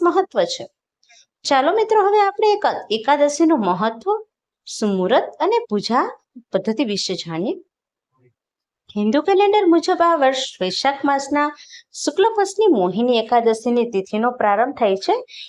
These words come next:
સાત મે બે હજાર પચીસ, સવારે દસ ને વીસ મિનિટે, જ્યાં તિથિ પૂર્ણ થાય છે આઠ મે બે હજાર પચીસ ગુરુવારના દિવસે. બપોરના લગભગ સાડા બાર વાગ્યે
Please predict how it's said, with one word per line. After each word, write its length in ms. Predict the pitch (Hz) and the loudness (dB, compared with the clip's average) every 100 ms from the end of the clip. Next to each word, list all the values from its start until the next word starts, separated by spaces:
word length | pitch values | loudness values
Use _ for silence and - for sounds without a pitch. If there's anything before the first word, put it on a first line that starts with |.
| _ | _
સાત 360 | - - 330 370 | -10 0 0 2
મે 180 | 427 440 | 0 0
બે 160 | 330 180 151 | 2 0 0
હજાર 300 | 151 190 - - _ _ - | -2 -2 -2 -6 _ _ -6
પચીસ, 400 | 175 - 349 - - _ _ _ _ - | -6 -2 -4 -4 -14 _ _ _ _ -16
સવારે 580 | - 214 196 208 208 | -4 -2 0 0 0
દસ 220 | 185 196 196 - | 0 -2 -4 -4
ને 120 | 202 | -2
વીસ 240 | 196 226 - | 0 -2 0
મિનિટે, 360 | 330 359 370 480 480 _ _ - | 2 2 0 -6 -8 _ _ -14
જ્યાં 440 | - 214 202 196 | -4 -2 0 0
તિથિ 260 | 190 196 220 | -2 -4 -4
પૂર્ણ 320 | 214 220 233 | -4 -2 0
થાય 240 | 233 240 233 | 0 0 0
છે 200 | - 247 - _ _ _ _ 226 | -4 -6 -6 _ _ _ _ -4
આઠ 320 | 247 269 320 | -2 -2 2
મે 140 | 381 440 - | 2 2 -4
બે 180 | 214 214 | -2 -2
હજાર 240 | 220 240 240 | 0 -2 0
પચીસ 380 | 202 202 254 - | -2 -2 -6 -4
ગુરુવારના 460 | 202 175 185 220 254 | -4 0 0 0 0
દિવસે. 340 | 294 302 - 427 _ _ _ _ _ _ _ - | -2 -4 -8 -14 _ _ _ _ _ _ _ -6
બપોરના 420 | 208 220 285 302 | -6 0 0 2
લગભગ 440 | 294 247 240 247 233 | 2 0 -2 -2 0
સાડા 380 | 220 208 185 196 | -2 -2 0 0
બાર 200 | 202 202 | 0 0
વાગ્યે 360 | 220 220 302 | 0 0 -2